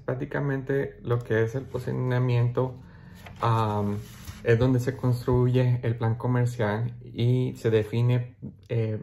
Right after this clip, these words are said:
para quién y qué se va a vender.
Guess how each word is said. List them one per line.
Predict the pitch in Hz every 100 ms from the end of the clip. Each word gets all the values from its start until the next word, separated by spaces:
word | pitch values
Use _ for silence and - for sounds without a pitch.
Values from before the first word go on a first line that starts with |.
| -
para | - 110 110
quién | - 117 120 131 - - _ _ -
y | 120
qué | 120 113
se | 113
va | 113
a |
vender. | 113 113 113 113 117